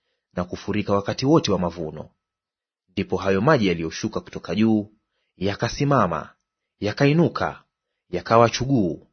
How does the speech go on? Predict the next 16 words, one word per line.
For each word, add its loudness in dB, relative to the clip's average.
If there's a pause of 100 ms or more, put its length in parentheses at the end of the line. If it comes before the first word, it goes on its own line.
(400)
mbali 4
sana, -4 (480)
huko -2
Adamu, 0 (520)
mji -8
ule 0
ulio 2
karibu 2
na -2
Sarenathi, -2 (440)
na -6
maji 0
yale 6
yaliyotelemkia 0
bahari 4
Araba, 0